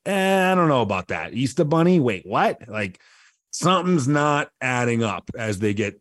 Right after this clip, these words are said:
older and smarter and more exposed and more experienced. You know, one of these days they're gonna figure us out. And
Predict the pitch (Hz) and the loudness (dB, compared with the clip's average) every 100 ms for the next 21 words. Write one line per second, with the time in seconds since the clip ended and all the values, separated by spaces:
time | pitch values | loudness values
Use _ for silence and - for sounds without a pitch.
0 | - 104 104 98 92 87 85 - 101 92 | -4 -2 0 -2 -4 -6 -8 -4 -2 -2
1 | 90 85 85 87 82 - - 92 87 85 | -2 -4 -6 -6 -6 -8 -6 -4 -2 -4
2 | 85 82 80 - 90 90 85 - - _ | -6 -10 -10 -8 -6 -4 -6 -10 -16 _
3 | _ _ _ - 101 113 135 143 101 113 | _ _ _ -4 2 4 6 4 4 2
4 | 107 101 95 90 95 87 82 - 82 80 | 2 0 -2 -4 -6 -6 -6 -6 -6 -6
5 | 90 82 80 | -8 -10 -10